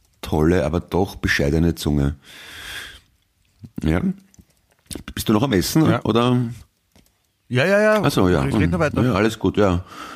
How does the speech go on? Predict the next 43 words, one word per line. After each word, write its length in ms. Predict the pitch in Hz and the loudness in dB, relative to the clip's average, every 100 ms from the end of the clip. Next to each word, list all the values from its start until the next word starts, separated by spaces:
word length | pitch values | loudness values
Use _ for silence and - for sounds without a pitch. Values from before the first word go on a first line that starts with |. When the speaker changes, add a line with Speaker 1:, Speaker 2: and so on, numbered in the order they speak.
| - - - _ - | -20 -20 -20 _ 0
Speaker 1:
Ja, 120 | 104 | 4
mei, 280 | 101 123 120 | 4 4 2
was 140 | 107 | 2
gibt's 160 | 123 - | 0 0
noch 140 | 110 | -2
zum 160 | - 135 | 2 2
Erzählen? 360 | 117 - 90 90 | 2 2 2 4
Die 80 | 92 | 2
Heizung 280 | 85 127 117 | 0 0 2
ist 60 | |
ausgefallen, 580 | 104 110 - - 120 120 | 2 2 -2 -2 2 4
am 100 | 113 | 4
Computer 380 | 113 107 107 117 | 2 0 2 2
habe 120 | 113 | 4
ich 120 | 107 | 2
so 100 | 117 | 2
eine 180 | 107 92 | 2 0
sogenannte 760 | - 90 101 92 92 110 101 - 85 | 0 2 2 2 2 2 2 0 0
Ad 260 | 107 120 | -2 0
oder 140 | 87 92 | 0 2
Malware 720 | 87 76 90 95 82 85 107 | 2 2 2 2 2 2 0
oder 240 | 92 92 | 0 2
Virus, 340 | 82 95 120 98 | 2 0 0 -2
ich 60 | |
hab 140 | 85 - | -4 -2
keine 180 | 87 62 | 0 0
Ahnung 220 | 82 87 | 2 2
was, 240 | 101 - | 2 0
irgendwas 260 | 107 98 104 | 0 2 0
poppt 340 | 78 76 - | -2 0 0
da 80 | 78 | 0
und 100 | 92 | 2
auf, 220 | 71 80 | 0 0
die 100 | 101 | 0
kämen 240 | 98 85 85 | 0 2 2
nicht 160 | 92 69 | 2 2
raus, 340 | 85 110 - | 0 -2 -6
das 420 | 80 - - - | -12 -12 -14 -12
geht 200 | 67 - | -10 -4
mir 140 | 87 92 | -4 -2
irrsinnig 240 | 76 87 | -2 0
am 140 | 90 | -2
Zager. 400 | - 69 85 131 | -2 -2 0 -2